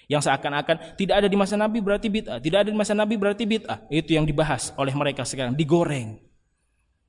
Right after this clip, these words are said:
Nah, itu motor tidak ada di zaman Nabi, itu pesawat tidak ada di zaman Nabi. Na'udzubillah min dzalik. Telah kita luruskan pemahaman yang seperti ini pada pertemuan yang lalu. Ikhwati fillah, ya ra'akumullah, kaum muslimin yang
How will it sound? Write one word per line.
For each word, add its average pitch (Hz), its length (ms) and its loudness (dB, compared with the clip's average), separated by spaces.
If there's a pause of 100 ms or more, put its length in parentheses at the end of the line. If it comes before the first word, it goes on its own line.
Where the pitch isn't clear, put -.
(440)
Nah, 247 80 0
itu - 160 0
motor 277 240 4
tidak 226 320 2
ada - 20 2
di 185 60 2
zaman 185 240 2
Nabi, 156 320 0
itu 277 160 -4
pesawat 285 400 0
tidak 262 240 -2
ada 202 80 0
di 156 80 -2
zaman 160 160 2
Nabi. 120 320 -2
Na'udzubillah 120 480 -6
min 117 240 -2
dzalik. 113 240 -4
Telah 127 160 -4
kita 127 260 -2 (920)
luruskan 151 480 2
pemahaman 143 480 2
yang - 20 -4
seperti 135 300 -4
ini 151 80 0
pada 139 480 2
pertemuan 135 320 2
yang 123 160 4
lalu. 110 320 -4 (800)
Ikhwati 262 240 8
fillah, 226 240 6
ya 214 80 6
ra'akumullah, 180 400 6
kaum 165 160 0
muslimin 156 400 2
yang - 20 2